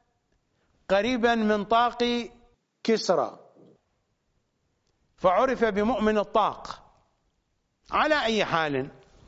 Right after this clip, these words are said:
صفحة ثلاثمية وستة وعشرين، وكانت له، لمؤمن الطاق، مع أبي حنيفة حكايات كثيرة،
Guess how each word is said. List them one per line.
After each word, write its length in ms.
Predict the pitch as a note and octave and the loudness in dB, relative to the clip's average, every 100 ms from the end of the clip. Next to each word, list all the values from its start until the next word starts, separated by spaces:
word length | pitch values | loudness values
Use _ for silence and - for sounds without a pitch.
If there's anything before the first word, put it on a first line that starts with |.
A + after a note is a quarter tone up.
| _ _ _ _ _ _ _ _ | _ _ _ _ _ _ _ _
صفحة 880 | - C#4 D4 - C4+ D4 D4+ - - - | 2 2 2 0 0 2 0 -6 -16 -6
ثلاثمية 840 | F#3+ - G#3 F#3+ G#3+ B3 C#4 C#4 | -6 0 -2 0 0 2 2 2
وستة 540 | C4+ B3 - C4 C4 G3 | 0 -2 -2 -4 0 0
وعشرين، 600 | E3 E3+ G3 A#3 C4+ - - | 0 -2 0 0 -2 -6 -4
وكانت 720 | G3+ G#3+ D4 D#4 D4 A#3+ - F#3 | -2 0 2 2 2 -2 -2 0
له، 400 | G3+ E3 A2+ C3+ | 0 0 -4 -4
لمؤمن 500 | D3+ A3 G#3 G3+ F3+ | -2 0 0 0 0
الطاق، 580 | D#3+ F3+ D#3 - - - _ _ _ _ _ _ _ _ _ _ _ _ _ _ _ _ _ - | -2 0 -2 -4 -14 -18 _ _ _ _ _ _ _ _ _ _ _ _ _ _ _ _ _ -6
مع 420 | F3+ G#3+ G#3+ A#3 | 0 2 2 0
أبي 240 | C4+ C4 G#3 | 0 0 0
حنيفة 960 | G#3+ G#3+ D4+ C#4 C4 B3 A#3+ A#3+ A#3+ - - - _ _ _ _ _ _ _ _ _ _ _ | -2 0 0 4 2 2 2 2 0 -6 -20 -20 _ _ _ _ _ _ _ _ _ _ _
حكايات 840 | - G3+ - G#3 G#3 B3+ C#4 B3+ C4 | -4 -2 2 0 2 0 0 -2 -2
كثيرة، 840 | A#3+ - F#3+ A3 A#3+ G3+ D#3+ | -2 0 -2 0 0 2 0